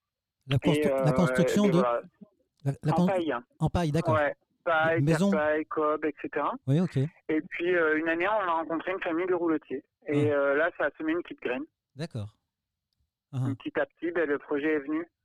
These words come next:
Speaker 2: euh, de cette première idée-là. Florian était déjà cavalier expérimenté.
Speaker 1: Ah.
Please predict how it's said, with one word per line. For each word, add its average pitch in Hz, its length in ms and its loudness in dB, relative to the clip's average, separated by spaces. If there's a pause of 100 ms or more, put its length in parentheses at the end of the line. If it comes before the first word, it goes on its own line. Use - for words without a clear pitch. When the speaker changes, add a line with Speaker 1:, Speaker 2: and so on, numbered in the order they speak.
(120)
Speaker 2:
euh, 127 220 -2
de 135 180 -12
cette 151 120 -4
première 143 280 -4
idée-là. 143 320 -2 (120)
Florian 151 260 -2
était 127 340 -2
déjà 131 400 -4
cavalier 127 360 -8
expérimenté. 123 720 -6 (300)
Speaker 1:
Ah. 127 60 -6